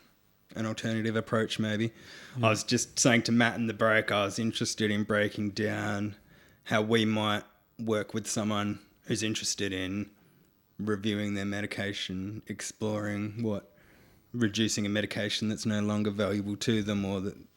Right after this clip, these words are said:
Speaker 1: they, um, might experience worse side effects than the symptoms that were looking to be treated in the first
Speaker 2: Mm.
Speaker 1: place. So that may, may make their life less livable than the,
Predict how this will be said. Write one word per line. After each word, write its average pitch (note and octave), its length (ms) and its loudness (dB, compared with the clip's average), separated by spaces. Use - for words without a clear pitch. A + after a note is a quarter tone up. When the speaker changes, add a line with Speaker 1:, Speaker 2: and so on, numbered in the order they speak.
Speaker 1:
they, G2 300 -4
um, G2+ 520 -6
might A2 200 2
experience G#2 460 -4
worse A#2 300 4
side A2 300 4
effects - 480 -4
than G2+ 300 -2
the G2+ 80 -2
symptoms G2 680 -2
that F2+ 160 -2
were G2 180 0
looking A2 260 -2
to - 80 -10
be F#2+ 80 -8
treated G#2 420 -4
in A#2 120 2
the G#2+ 80 0
first A2+ 240 -2
Speaker 2:
Mm. G2 40 -14
Speaker 1:
place. G#2+ 160 -6
So - 60 -12
that F#2 160 -8
may, A2 220 -4
may A#2+ 120 6
make G#2 240 0
their G#2+ 120 0
life G#2 360 0
less A2+ 260 2
livable G2+ 460 -4
than G2 180 -6
the, G2 180 -6